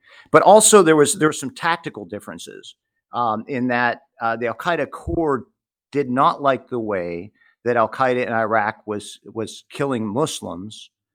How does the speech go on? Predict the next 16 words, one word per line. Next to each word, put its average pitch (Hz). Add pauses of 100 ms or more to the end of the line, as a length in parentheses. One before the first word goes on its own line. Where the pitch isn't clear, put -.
(220)
uh, 101
specifically, 104 (420)
um, 107
you 131
know, 107
and, 107
and 104
kind 117
of, 107 (240)
uh, 50 (400)
also 147
just 139
the, 127
the 123
sheer 143
brutality 131